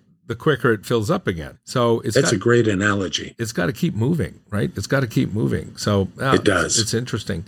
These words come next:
Speaker 1: Now, you talk about, and I thought this was an interesting word, and it's purposely put into most of your writings and in your podcast, you talk about a lot, how we allow our dreams to become realities. So you use that word allow,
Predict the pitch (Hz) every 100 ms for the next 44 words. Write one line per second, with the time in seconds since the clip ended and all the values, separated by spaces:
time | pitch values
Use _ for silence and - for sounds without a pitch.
0 | - 160 160 165 - 170 170 - 302 -
1 | 180 175 156 170 208 - - 160 165 160
2 | 147 147 131 147 123 120 139 127 120 110
3 | 110 - 110 - - 196 170 165 - 151
4 | 127 - 131 120 110 120 113 107 - 127
5 | - 113 113 107 117 107 104 104 98 92
6 | 123 127 123 104 - 123 107 107 101 98
7 | 104 101 - - - 160 196 208 151 117
8 | 107 113 127 135 117 95 78 - 98 90
9 | 101 95 87 - 90 92 - 98 92 90
10 | 87 82 78 73 - - - - - _
11 | - 107 107 120 160 175 165 135 120 123
12 | 107 92 92 101 104 82 78 -